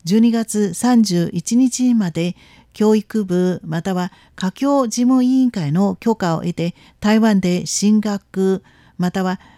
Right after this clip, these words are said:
技術訓練を受けている学生です。これらの学生は国防部がその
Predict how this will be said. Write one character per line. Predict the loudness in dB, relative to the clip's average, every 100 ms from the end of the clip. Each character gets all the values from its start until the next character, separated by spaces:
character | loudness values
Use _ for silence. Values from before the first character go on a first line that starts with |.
| _
技 | -4 -4
術 | -4 -6 -4 -4 -4
訓 | -2 2 4
練 | 2 4
を | 4 2
受 | 0 -2 -4
け |
て | -2
い | -2
る | 0 0 0 -2
学 | -6 -6 -8
生 | -4 -4
で | -2 -4
す。 | -6 -10 -18 _ _ _ _ _
こ | -4
れ | -2 -2
ら | -2
の | -2 -2
学 | -2 -4 -6
生 | -4 -2
は | 0 0 -2 -4
国 | -8 -4 -4
防 | -2 -2
部 | -2 -4
が | -2 -2 -4
そ | -6 -4
の | -2